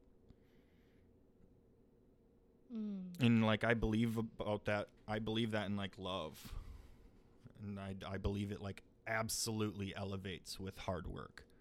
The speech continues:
Speaker 2: and dedication and sacrifice. And, you know, it sa-, it says so in, like, it, it, it,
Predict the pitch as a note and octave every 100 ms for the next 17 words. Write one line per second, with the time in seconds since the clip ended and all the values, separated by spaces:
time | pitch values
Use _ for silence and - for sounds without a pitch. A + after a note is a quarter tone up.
0 | - - - - G#2 G2+ G2 F#2+ F#2+ F2+
1 | F2+ - - C#2+ F2+ G2+ - E2+ - F2
2 | - B1 C#2+ F2+ - - - - - -
3 | - - - - - - - - - -
4 | - - - - G2 - - A#2 B2+ B2
5 | - - B2+ C#3 - A#2+ G#2+ G#2 G2+ G2
6 | F#2+ F#2 - - - - - - - -
7 | - - - - - - - - _ -
8 | - - A2+ - - - G#2+ - - A2+